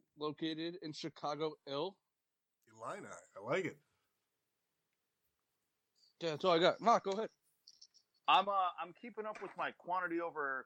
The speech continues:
Speaker 3: quality thing over the last few weeks, and I lined up a couple of Budweisers over here.
Speaker 1: What kind of Budweisers?
Speaker 3: Uh, just the, the normal red one.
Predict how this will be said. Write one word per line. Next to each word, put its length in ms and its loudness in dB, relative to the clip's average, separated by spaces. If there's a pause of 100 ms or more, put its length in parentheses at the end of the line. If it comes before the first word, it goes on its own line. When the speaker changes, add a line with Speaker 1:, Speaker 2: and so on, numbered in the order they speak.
(120)
Speaker 3:
quality 500 -2
thing 200 -10 (300)
over 160 -12
the 80 -6
last 320 0
few 160 -2
weeks, 320 -4 (440)
and 100 -4
I 100 2
lined 300 2
up 140 -2
a 80 -2
couple 280 -4
of 80 -4
Budweisers 560 0
over 160 -6
here. 300 -2 (640)
Speaker 1:
What 100 -16
kind 140 2
of 80 -2
Budweisers? 520 -8 (680)
Speaker 3:
Uh, 320 8
just 280 4
the, 360 8
the 140 6
normal 480 6
red 220 6
one. 320 4